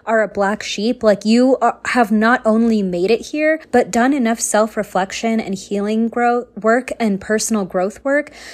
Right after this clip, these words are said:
and shadow work in order for you to then see how that lineage could be improved, how that could be bettered, how you could break cycles of toxicity in your family.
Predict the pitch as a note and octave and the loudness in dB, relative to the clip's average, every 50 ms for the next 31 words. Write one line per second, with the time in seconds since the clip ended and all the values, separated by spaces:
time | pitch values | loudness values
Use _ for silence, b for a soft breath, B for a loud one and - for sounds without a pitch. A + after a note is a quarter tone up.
0 | B B B _ _ - A#3 G#3+ G3 F#3+ - - - - F#3 G#3 A3+ C#4 D4 D4 | B B B _ _ 0 2 2 0 -2 -4 -6 -4 0 0 2 2 2 2 2
1 | C4+ D4+ D#4 D#4 D4+ - - - B3+ B3+ A#3 A#3 A#3 A3+ A#3 A#3 C4 C4 C4 - | 2 2 2 2 0 -2 -4 0 2 2 2 2 2 2 4 4 4 4 2 2
2 | C4 A#3+ A3+ A3+ A#3 A3 - - A#3 F#3+ A3 G#3+ A3 A3 G#3+ - - - - - | 0 0 2 0 0 0 -2 -4 -2 0 0 0 0 0 -2 -2 -2 -2 -2 0
3 | - C4+ C#4 C#4 C4 A#3 A3 G3+ G#3 - - - - - - - B3 A#3 A#3 A#3 | 2 2 4 4 2 2 0 0 -2 -4 -10 -16 -14 -8 -4 0 2 4 4 4
4 | G#3+ A3 G#3 - - G#3+ G#3 G3+ G3 G3 F#3 F3+ - - - G#3 F#3+ F3+ G3 F#3+ | 2 2 0 0 0 0 -2 -2 -2 -2 -2 -4 -6 -8 -6 -6 -6 -4 -4 -4
5 | F3+ F3 E3+ - - F3 B2 - G3+ - - - - A3+ G#3+ A3 G#3 G#3+ G3+ - | -4 -4 -6 -8 -10 -10 -10 -10 -12 -14 -12 -6 -2 0 0 0 0 -2 -4 -4
6 | - - G#3 F3+ G#3 G3 F#3+ - - F#3 F3 - - - - - - A#3 A3 A3+ | -4 -6 -6 -4 -4 -6 -4 -2 -2 -2 -2 -2 -6 -10 -10 -8 -2 0 0 2
7 | A#3 A3+ A#3 A3+ - A3 F#3+ F3 - G3 G3 F#3+ G3 - - - G3+ F#3+ F#3 - | 2 0 -2 -2 -4 -4 -4 0 0 0 0 0 -2 -6 -4 -2 -4 -4 -2 -4
8 | F#3+ F#3 - G3 F#3 - - G3 F#3 F#3 - - F#3+ F3 - - F#3+ G3 F#3+ F3+ | -4 -4 -4 -8 -8 -6 -6 -6 -6 -6 -6 -6 -6 -6 -6 -4 -2 -2 0 -2
9 | F3 F3 E3+ F3 - - - F3+ F3 E3+ D#3 C#3+ - A2+ E3+ | -2 -4 -4 -6 -6 -4 -2 -2 -2 -4 -6 -10 -12 -14 -10